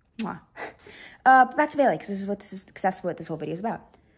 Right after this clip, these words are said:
Oh my God, dude. She was amazing. She was so kind. She was so sweet. She was so, I, I knew she was gonna be sweet. I knew she was gonna be amazing. But,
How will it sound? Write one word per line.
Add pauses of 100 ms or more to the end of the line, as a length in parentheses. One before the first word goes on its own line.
(200)
Oh
my
God,
dude.
She
was
amazing.
She
was
so
kind.
She
was
so
sweet.
She
was
so, (1200)
I,
I
knew
she
was
gonna
be
sweet.
I
knew
she
was
gonna
be
amazing. (460)
But,